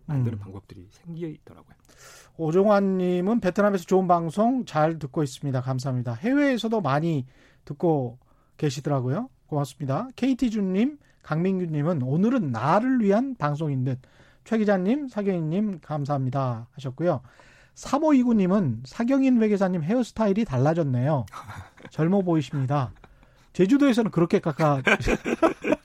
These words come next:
Speaker 1: 요새 많이 좀 내려놓고 조금 힘이
Speaker 2: 아.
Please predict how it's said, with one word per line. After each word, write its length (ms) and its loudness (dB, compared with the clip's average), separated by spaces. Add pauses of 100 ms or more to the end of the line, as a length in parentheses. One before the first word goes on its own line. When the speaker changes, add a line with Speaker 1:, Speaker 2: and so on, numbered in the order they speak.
(1200)
Speaker 1:
요새 180 -2
많이 240 -6
좀 140 -6
내려놓고 500 -8
조금 380 -12
힘이 140 -6
Speaker 2:
아. 140 0